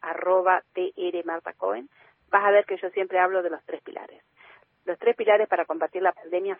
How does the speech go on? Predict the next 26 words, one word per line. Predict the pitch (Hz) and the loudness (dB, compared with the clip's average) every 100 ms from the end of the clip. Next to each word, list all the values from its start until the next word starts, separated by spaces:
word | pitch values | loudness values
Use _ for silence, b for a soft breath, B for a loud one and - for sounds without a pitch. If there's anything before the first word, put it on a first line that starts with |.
| - | -4
son | 147 - _ b b b | -6 -6 _ b b b
la | - 170 | -4 -4
responsabilidad | 175 170 175 175 175 180 | -2 -4 -2 0 0 -2
individual, | 180 185 214 240 196 | -2 0 4 4 4
el | 175 165 | -2 -4
uso | 170 | -2
de | 175 | 0
máscara, | 190 202 202 | 0 0 -2
el | 170 | -2
distanciamiento, | 156 - 165 170 180 196 196 | -4 -8 -6 -4 -2 -4 -4
la | 151 | -6
higiene, | 143 139 135 143 - _ _ - B _ - | -6 -8 -10 -14 -20 _ _ -20 B _ -6
eh, | 175 170 170 | -4 -2 -2
la | 175 175 | 0 2
vacunación | 185 180 _ - 180 165 214 202 208 214 | 2 0 _ -4 -4 -4 -2 0 0 -4
masiva | 175 156 185 165 175 - b b b | -8 -10 -10 -2 -2 -2 b b b
y, | 196 196 226 - | -10 -8 -8 -12
eh, | 196 185 180 175 180 180 180 | -12 -8 -4 -4 -4 -4 -4
la, | 190 185 190 208 - - | 0 4 4 2 -2 -6
los | 185 170 | -6 -4
testeos | 180 - 190 185 | -8 -4 -2 -2
masivos. | 165 - - 57 - _ b b | -4 -12 -18 -18 -20 _ b b
Entonces, | - 170 185 | -16 -4 -2
los | 196 - | 0 2
países | 226 220 - 147 - _ _ _ _ _ _ _ - | 2 2 -6 -14 -14 _ _ _ _ _ _ _ -4
que, | 196 208 | -4 -4